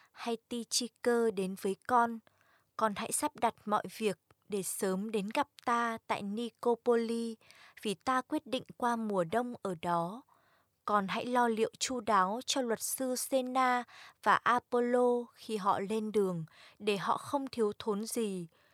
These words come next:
Những người của chúng ta phải học làm những điều tốt để có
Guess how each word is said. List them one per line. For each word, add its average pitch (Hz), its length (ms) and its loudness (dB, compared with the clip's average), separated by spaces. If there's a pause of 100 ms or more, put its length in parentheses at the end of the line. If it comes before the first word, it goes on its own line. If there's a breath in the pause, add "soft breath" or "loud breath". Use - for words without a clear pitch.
(340 soft breath)
Những 226 280 -6
người 214 220 2
của 180 180 -6
chúng 185 280 -6
ta 226 400 -2
phải 202 240 -4
học 202 260 -2
làm 202 340 2
những 240 260 -8
điều 214 220 0 (100)
tốt 294 220 6 (500 loud breath)
để 208 220 0
có 180 160 -2